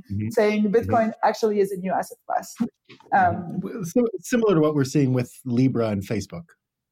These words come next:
Speaker 2: Yeah, I mean, I would argue that Libra is not really a, a cryptocurrency. I guess <laughs> that's maybe not the subject for, for now,
Speaker 1: Sure.
Speaker 2: but, but it's, it's, yeah, you're right. It's exactly that. It's bringing,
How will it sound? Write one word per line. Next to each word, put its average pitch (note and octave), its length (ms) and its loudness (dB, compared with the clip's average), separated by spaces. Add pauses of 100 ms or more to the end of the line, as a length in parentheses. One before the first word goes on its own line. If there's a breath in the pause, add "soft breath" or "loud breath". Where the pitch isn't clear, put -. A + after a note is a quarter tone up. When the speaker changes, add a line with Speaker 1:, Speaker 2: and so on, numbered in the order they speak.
(520 loud breath)
Speaker 2:
Yeah, C#4 260 4
I A#3+ 80 2
mean, A#3 120 0
I A#3 100 4
would B3+ 140 2
argue A3+ 320 0
that G#3 240 -2
Libra G3+ 340 2
is F#3+ 300 -2
not F#3+ 240 0
really F3+ 280 0
a, F3 360 2
a E3+ 300 -2 (280)
cryptocurrency. F#3+ 720 0
I G3+ 120 4
guess G3+ 140 0
<laughs> G#3 60 4
that's G#3+ 220 0
maybe A3 320 2
not A3 280 2
the G#3 100 0
subject G3+ 520 -2
for, - 220 -4
for G3+ 100 2
now, F#3 120 4
Speaker 1:
Sure. - 180 4
Speaker 2:
but, G#3+ 120 2 (360 soft breath)
but A#3 120 4
it's, B3 180 0
it's, - 200 -2
yeah, E4 180 4
you're A#3+ 180 2
right. C4+ 220 2
It's A3+ 140 -8
exactly A#3+ 340 2
that. F#3+ 180 4
It's G#3+ 160 0
bringing, C4+ 580 0